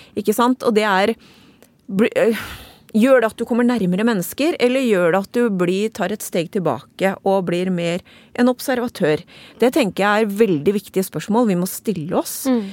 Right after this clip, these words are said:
Speaker 1: Eh, også, eh, vi som kanskje skal veilede de i praksisfeltet.
Speaker 2: Mm.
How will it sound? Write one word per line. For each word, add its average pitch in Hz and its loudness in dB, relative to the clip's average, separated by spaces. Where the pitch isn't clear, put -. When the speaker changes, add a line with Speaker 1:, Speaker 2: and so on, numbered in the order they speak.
Speaker 1:
Eh, 220 2
også, - -2
eh, 220 -2
vi 196 2
som 226 2
kanskje 190 -2
skal 185 -2
veilede 160 0
de 160 -4
i - -2
praksisfeltet. - -8
Speaker 2:
Mm. 233 -2